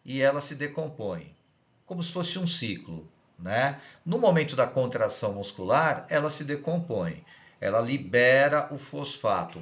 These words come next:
Esse fosfato, ele vai se unir ao A D P, né? E vai formar o quê? O A T P. E aí esse A T P, ele vira também uma fonte de energia breve, em termo de o-, em termos de oito segundos aí, pra ter essa contração muscular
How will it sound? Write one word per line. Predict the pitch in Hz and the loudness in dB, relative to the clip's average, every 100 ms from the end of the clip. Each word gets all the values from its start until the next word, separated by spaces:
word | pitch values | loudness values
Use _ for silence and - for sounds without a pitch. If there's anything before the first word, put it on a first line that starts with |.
| - | -8
Esse | 131 131 - | -4 -4 -6
fosfato, | 120 110 - 107 95 87 92 - | -8 -8 -4 -2 -2 -4 -12 -14
ele | 110 104 104 | -12 -10 -10
vai | 85 104 98 92 90 _ | -4 -2 -2 -4 -12 _
se | - - - | -8 -6 -6
unir | 107 90 92 117 165 | -8 -8 -6 -4 2
ao | 147 120 | 2 2
A | 113 | 0
D | 95 | -2
P, | 85 - 95 143 | -8 -4 -2 -2
né? | 156 110 170 - - - - | -2 -4 -6 -12 -20 -20 -12
E | 143 | -4
vai | 139 135 | 0 0
formar | 143 120 131 | 0 0 2
o | 127 | 0
quê? | - 90 | -2 -10
O | 87 135 | -6 0
A | 123 | 0
T | 123 147 | 0 -4
P. | 147 98 80 - | -6 -8 -8 -10
E | 92 107 | -8 0
aí | 110 98 95 | 0 2 -2
esse | 98 - | -2 -4
A | |
T | - 123 | -6 -10
P, | - 110 | -8 -6
ele | 123 135 | -6 -6
vira | 107 117 | -4 -4
também | 123 143 131 | -2 -4 -6
uma | 104 127 | -4 -6
fonte | 139 - 104 104 104 139 135 | -6 -6 -4 -4 -6 -8 -6
de | 98 | -6
energia | 107 123 113 95 95 110 127 131 - - - - - | -4 -4 -4 -6 -6 -4 -4 -6 -14 -20 -20 -20 2
breve, | 135 120 117 117 135 139 113 | 8 10 8 4 -6 -10 -12
em | 107 | -10
termo | 120 117 117 | -6 -6 -8
de | 107 | -10
o-, | 117 120 | -10 -12
em | 101 95 | -16 -12
termos | 117 117 110 101 | -8 -6 -8 -12
de | 110 | -8
oito | 117 143 143 - | -6 -6 -8 -12
segundos | - 107 104 110 101 87 | -10 -10 -10 -10 -10 -4
aí, | 92 110 | -4 -4
pra | 117 120 | -8 -10
ter | - | -6
essa | 127 - 120 | -6 -4 -8
contração | - 120 117 131 - 120 110 | -8 -8 -4 -2 0 0 0
muscular | 123 - 180 170 98 78 | -4 -8 -4 0 0 0